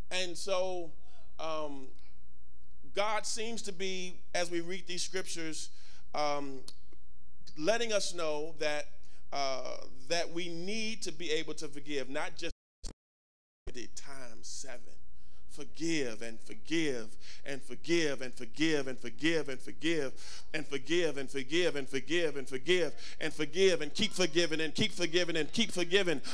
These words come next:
over and over and over and over again, over, over and over again. But when is it okay to end it?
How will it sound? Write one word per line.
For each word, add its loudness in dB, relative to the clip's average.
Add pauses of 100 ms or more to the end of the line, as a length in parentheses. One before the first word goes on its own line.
(140)
over 6
and 0
over 4
and 2
over 4
and 0
over 2
again, 2
over, 2 (320)
over 2
and -2
over 0
again. 0
But 0
when 0 (800)
is 0 (400)
it 0 (100)
okay 2 (420)
to 0 (160)
end 0
it? 0